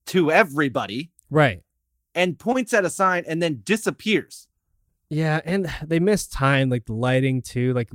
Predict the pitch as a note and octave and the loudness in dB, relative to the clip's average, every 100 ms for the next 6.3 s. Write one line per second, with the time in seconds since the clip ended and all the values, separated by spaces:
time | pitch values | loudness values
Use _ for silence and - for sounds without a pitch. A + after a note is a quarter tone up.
0 | G#2+ A#2 - C3+ C3+ C3 C3 A#2+ A2+ A#2 | -8 -6 -2 0 0 0 -2 -2 -4 -4
1 | A#2+ A#2 - - - - C6+ - B5+ - | -6 -8 -6 -4 -4 -4 -8 -8 0 0
2 | - - - - F3 E3+ E3 D3+ C3+ C3 | 0 -6 -4 2 6 6 4 4 2 2
3 | D3 A#2+ A2+ A2 - B2+ A#2+ B2 _ - | 0 -2 -6 -6 -2 -2 0 -4 _ -20
4 | _ _ E3 D3+ - F3+ E3 - D3 C#3+ | _ _ -2 -2 0 -2 -2 -6 -8 -2
5 | E3+ C#3+ E3 E3 F3 F3+ G#3 G#3+ D#3 _ | 0 2 2 2 -2 0 2 2 0 _
6 | _ - D3+ | _ -6 -6